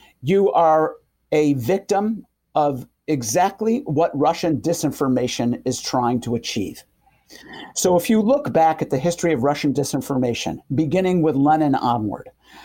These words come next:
the goal of what the Russians call in Russian disinformatia is not to persuade you of one opinion or another. The goal of the whole Russian disinformation campaign is to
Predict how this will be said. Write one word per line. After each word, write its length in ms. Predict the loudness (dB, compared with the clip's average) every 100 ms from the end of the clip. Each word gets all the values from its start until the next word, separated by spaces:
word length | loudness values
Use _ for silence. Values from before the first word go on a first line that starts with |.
| -20 _
the 120 | -2
goal 480 | 0 2 4 4 2
of 240 | 2 0 0
what 180 | -2
the 80 | 0
Russians 400 | -2 -2 -2 -4
call 300 | -4 -2 0
in 100 | 0
Russian 320 | -2 -2 -2 -2
disinformatia 1200 | -2 -4 -2 -4 -2 -2 0 0 0 -4 -8 -10 -12 _ _ _ _ -20 -8 -2
is 180 | 0 2
not 340 | 2 0 -2
to 100 | -6
persuade 800 | -4 -2 -2 -4 -2 0 0 0
you 280 | 0 0 0
of 140 | -2 -2
one 460 | 0 0 2 -2 -4
opinion 520 | -6 -2 0 2 0 0
or 160 | -2
another. 500 | 2 2 0 -4 -10 _ _ _ _ _ -20 -20 -18 -6
The 140 | -2 0
goal 580 | 0 2 4 4 2
of 160 | 0 -2
the 100 | -2
whole 440 | -2 0 2 0
Russian 440 | 0 0 0 -4 -2
disinformation 840 | -2 -2 -4 -2 -2 -2 -2 -4
campaign 600 | -4 -6 -4 -4 -2 -4 -6 -16 -20 -20 _
is 420 | 0 0 0 -4
to 420 | -4 -2 0 0